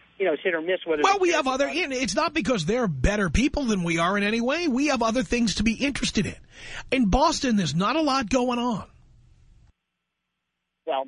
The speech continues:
Speaker 1: I'm just saying what's fa-, what's happening. I, you, you would agree that that's the case.
Speaker 2: Well, I'm telling you, that's because in Boston, they don't have much else going on but sports. What else is happening in Boston?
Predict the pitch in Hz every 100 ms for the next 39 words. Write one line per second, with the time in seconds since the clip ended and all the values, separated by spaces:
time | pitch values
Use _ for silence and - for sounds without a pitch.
0 | 180 202 220 - 214 190 - - 180 170
1 | 165 - 180 165 139 143 147 160 160 147
2 | 135 190 208 147 143 - - - 185 120
3 | - 269 254 202 254 285 320 254 240 220
4 | - 220 - 202 202 220 170 180 170 -
5 | 233 220 220 196 220 214 208 220 220 240
6 | 220 220 226 247 - - 330 330 311 381
7 | 427 320 381 392 392 285 143 120 - -